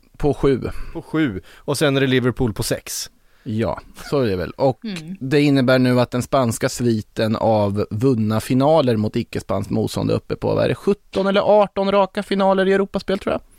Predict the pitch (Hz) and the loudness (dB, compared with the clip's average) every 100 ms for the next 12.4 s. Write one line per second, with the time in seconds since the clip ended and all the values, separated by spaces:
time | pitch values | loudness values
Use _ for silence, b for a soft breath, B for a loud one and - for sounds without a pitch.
0 | B - 55 64 - 90 69 - - - | B -14 -10 -10 -10 -8 -10 -12 -10 0
1 | 180 147 113 117 - 180 214 196 208 226 | 2 2 2 0 2 2 2 2 2 2
2 | - 196 190 165 190 190 120 120 - 151 | 2 0 2 2 2 2 2 0 -2 0
3 | 147 143 147 139 139 131 160 - - 110 | 0 2 2 4 2 2 -2 -4 -2 0
4 | 110 - 123 120 190 - 135 - 131 113 | 0 0 2 2 0 -4 -8 -6 -6 -6
5 | 110 117 113 107 104 101 98 90 - 110 | -4 -2 0 0 0 0 0 -2 -6 -8
6 | 120 - - - 143 147 185 151 185 - | -8 -8 -20 -10 -4 0 2 4 2 -2
7 | - B B B B - _ - 98 92 | -16 B B B B -20 _ -18 -12 -12
8 | 95 104 98 92 87 92 95 110 - 107 | -10 -8 -6 -8 -8 -6 -6 -6 -8 -6
9 | 98 87 - 90 - - 90 98 262 - | -6 -6 -12 -14 -16 -18 -16 -12 -10 -12
10 | _ 240 220 196 220 240 196 - 226 202 | _ -2 0 0 0 0 -2 -4 -4 -4
11 | 180 220 - 185 185 - 175 165 156 156 | -4 -4 -6 -8 -10 -8 -6 -6 -8 -12
12 | - 170 160 - | -10 -10 -10 -16